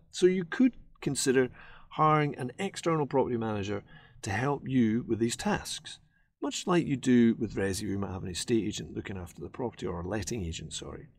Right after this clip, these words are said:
But if you're not planning on rolling up your sleeves, then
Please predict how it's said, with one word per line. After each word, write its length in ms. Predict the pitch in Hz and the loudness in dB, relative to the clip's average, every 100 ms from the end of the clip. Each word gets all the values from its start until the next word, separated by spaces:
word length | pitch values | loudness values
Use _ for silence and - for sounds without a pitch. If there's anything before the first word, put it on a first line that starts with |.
| _ - - - - _ | _ -20 -20 -20 -20 _
But 80 | - | -2
if 140 | 156 - | 0 2
you're 120 | 151 | 2
not 300 | 165 190 - | 4 2 0
planning 340 | 170 160 151 | 0 2 2
on 160 | 139 135 | 2 4
rolling 340 | 131 123 117 | 4 6 4
up 160 | 110 - | 2 -2
your 100 | 110 | -4
sleeves, 800 | - - 214 139 127 180 - - - - - | -4 2 6 6 6 2 -6 -8 -16 -20 -16
then 500 | 107 120 117 113 | -2 2 4 2